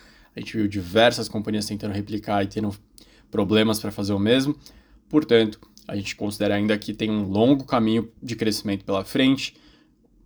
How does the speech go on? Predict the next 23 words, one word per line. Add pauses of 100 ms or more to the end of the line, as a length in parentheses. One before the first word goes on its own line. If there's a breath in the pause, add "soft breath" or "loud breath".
(340)
dado
ainda
que
a
gente
tem
só, (240)
que
a
Radrogasil
tem
só
vinte
e
sete
por
cento
em
São
Paulo
de
market
share,